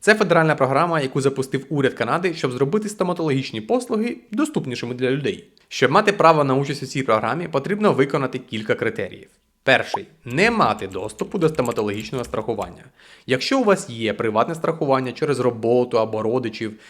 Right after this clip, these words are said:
зазвичай це виключає з програми. Також не повинно бути страхування через пенсійні програми або студентські організації. Друге.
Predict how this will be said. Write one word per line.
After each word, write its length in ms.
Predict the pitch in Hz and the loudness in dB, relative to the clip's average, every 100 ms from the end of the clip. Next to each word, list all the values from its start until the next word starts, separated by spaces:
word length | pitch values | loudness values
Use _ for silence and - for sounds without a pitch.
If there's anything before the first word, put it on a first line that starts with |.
| - | -12
зазвичай 460 | 131 123 135 185 170 | -6 -4 -2 0 0
це 200 | - 156 | 4 4
виключає 500 | 135 131 - 110 101 | 4 -2 -4 -2 -2
з 20 | |
програми. 440 | 101 95 95 95 - _ _ _ - | -2 -6 -6 -10 -18 _ _ _ -4
Також 300 | 127 202 202 | 2 6 6
не 120 | 165 | 4
повинно 320 | 160 165 151 | 2 2 0
бути 160 | 131 131 | 0 -2
страхування 560 | - - 120 175 196 | -2 -4 0 2 2
через 280 | 175 226 214 | -2 0 0
пенсійні 560 | 214 151 139 117 156 202 | 0 -2 -2 -4 -4 0
програми 480 | 202 190 208 208 208 | 0 2 2 0 0
або 240 | 214 202 240 | 2 6 4
студентські 500 | 233 110 147 156 135 | 4 -2 -4 -2 -2
організації. 760 | 127 113 101 87 - - 113 _ _ - - | -2 -4 -8 -10 -12 -20 -20 _ _ -10 -8
Друге. 440 | 113 131 160 107 | 2 4 6 2